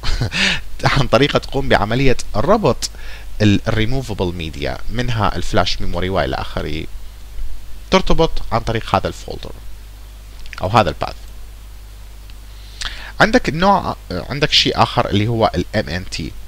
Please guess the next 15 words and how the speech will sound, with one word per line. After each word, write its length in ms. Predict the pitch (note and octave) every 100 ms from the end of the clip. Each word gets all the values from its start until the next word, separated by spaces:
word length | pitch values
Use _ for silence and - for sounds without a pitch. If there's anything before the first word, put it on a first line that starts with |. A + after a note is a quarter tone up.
| -
ال 140 | -
إم 160 | B3+ C#4
إن 180 | C#4
تي 300 | - G3+ G#3
هو 280 | G#3+ G3 F#3 -
الستاندرد 880 | D#3+ - - - G3+ F3 C3+ G2+ G#2 - - - - -
لكلمة 760 | G2+ - E3+ D3+ B2+ B2 - -
الماونت 640 | A#2 G#2+ A2+ A#2+ B2 B2 -
بوينت، 260 | F2+ C#2+ - - -
فأنت 440 | - - - -
إنه، 600 | G#2 - A2+ G2+ A2 A2+ - - - - - - -
آه، 340 | B2 B2 A#2 A2+
للإكسترنال 760 | B2 - - - D#3+ E3 C#3+
فايل 280 | - F2 F#2+
سيستم، 340 | - - -